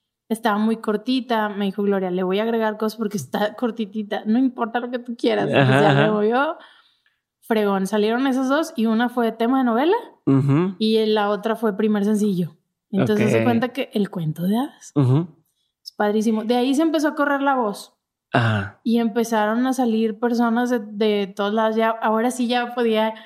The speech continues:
Speaker 2: Pero
Speaker 1: ir a
Speaker 2: co-,
Speaker 1: un
Speaker 2: pero
Speaker 1: lugar.
Speaker 2: ¿cómo se corre la voz? Porque, o sea, si bien, como dices, la canta Gloria Trevi, pero mucha gente, bueno, yo creo que mucha gente no se fija, oye, ¿quién escribió la canción o quién la co-, la coautoría?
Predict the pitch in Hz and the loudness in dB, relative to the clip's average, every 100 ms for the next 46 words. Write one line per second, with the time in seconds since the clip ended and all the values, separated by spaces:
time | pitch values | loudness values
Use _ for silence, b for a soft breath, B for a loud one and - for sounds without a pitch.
0 | B B B 196 220 240 240 190 208 185 | B B B 4 6 6 6 6 6 4
1 | 214 214 214 226 196 175 175 - 190 - | 2 2 4 6 6 6 2 0 -2 2
2 | 160 135 - - _ _ _ _ - 139 | 2 2 -2 -8 _ _ _ _ -4 -2
3 | 117 135 131 135 143 147 - 127 127 123 | 0 2 4 4 4 2 0 0 2 0
4 | 117 - 117 - 117 143 139 123 110 - | -2 -2 -2 0 0 0 2 0 2 2
5 | 156 139 - - _ _ _ _ 131 127 | 4 2 -2 -6 _ _ _ _ 4 4
6 | 123 170 151 151 156 120 120 120 135 143 | 2 2 2 2 2 2 2 2 2 0
7 | 135 139 139 135 120 147 - 123 123 - | 0 0 0 0 0 0 2 0 -2 -12
8 | _ _ - 123 - 147 151 147 143 131 | _ _ 0 0 2 2 4 2 2 2
9 | 131 123 120 127 127 127 123 - 123 127 | 2 2 0 2 2 4 0 0 0 2
10 | 127 120 117 117 - - - 120 - 127 | 0 0 2 0 -2 -4 0 -2 0 0
11 | 127 131 117 - 120 135 135 131 | 2 0 -2 0 2 4 4 0